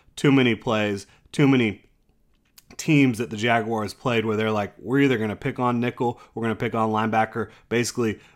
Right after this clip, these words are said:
we're gonna spam the middle of the field, and, uh, you're not gonna be able to stop us." And that was pretty much the case for most of the year for the Jaguars, unfortunately. They need to improve in that regard in a major way. Um, and finally here, last of my five points, and then I do have a couple little bonus things.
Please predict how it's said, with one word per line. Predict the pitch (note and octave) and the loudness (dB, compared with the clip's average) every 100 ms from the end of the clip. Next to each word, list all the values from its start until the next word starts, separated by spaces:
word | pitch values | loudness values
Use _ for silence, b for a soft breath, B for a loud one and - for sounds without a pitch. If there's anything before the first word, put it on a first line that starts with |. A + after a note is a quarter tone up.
| - | -6
we're | A#2 | -2
gonna | A2+ | -2
spam | - B2+ A#2 | -2 -2 0
the | A2+ | 0
middle | G#2 G#2+ G#2+ | 0 0 0
of | G2 | -2
the | F#2+ | -6
field, | A2 G2+ F2+ - | -4 -4 -6 -10
and, | G#2 G#2 | -10 -6
uh, | G2+ G2 | -4 -4
you're | G2 | -4
not | G#2+ G#2 | -4 -4
gonna | G#2 | -6
be | G2+ | -6
able | G2+ | -6
to | F2+ | -6
stop | - G2 G2 | -6 -6 -6
us." | E2+ - G#2 | -8 -12 -12
And | G2+ F#2+ - | -10 -12 -8
that | A2 | -8
was | B2+ - _ | -8 -10 _
pretty | B2+ C#3+ | -4 -2
much | C#3+ - | -2 -4
the | |
case | - C#3+ C#3 | -2 -2 -2
for | A2 | -4
most | A2 A2 | -4 -6
of | A2+ | -6
the | G#2+ | -6
year | A2+ | -6
for | G#2+ | -6
the | F#2+ | -10
Jaguars, | F2 F2+ F2 F2+ F2 | -8 -10 -8 -10 -10
unfortunately. | F#2 G2+ G2 - E2+ D#2 D#2 _ b b b | -12 -10 -12 -10 -14 -14 -18 _ b b b
They | - A2+ | -4 0
need | A#2+ | 0
to | A#2 A2 | 0 -2
improve | G2+ A#2+ A2 | -4 -4 -4
in | G#2 | -4
that | G2+ G2 | -4 -6
regard | F#2+ G2 G2 F#2+ | -8 -6 -4 -4
in | F#2+ | -6
a | F#2 | -8
major | G2 G2+ G2 | -6 -6 -6
way. | F#2+ G2+ A2+ A2+ A2 - b b b | -6 -4 -2 0 -2 -6 b b b
Um, | A2 C3+ | -6 -6
and | - C#3+ C#3+ | -4 -4 0
finally | D#3+ E3 D3+ A2+ | 2 4 4 2
here, | G#2+ G#2 F2+ - b b _ - | 0 -6 -6 -14 b b _ -4
last | A#2+ C#3 D3 | 2 2 2
of | C#3 | 0
my | B2+ A2 | 0 -2
five | - A#2+ A#2 A2 - | 0 4 4 2 -4
points, | B2 A#2 - | -4 -4 -6
and | A2 | -6
then | A2 | -4
I | G#2+ | -4
do | G#2+ | -2
have | A2 G#2 | -2 -2
a | G2 | -6
couple | A2+ G2+ G#2 | -8 -4 -4
little | G2+ | -4
bonus | F2+ G#2 G#2+ G#2 | -4 -4 -4 -4
things. | - G#2 G2 | -6 -8 -8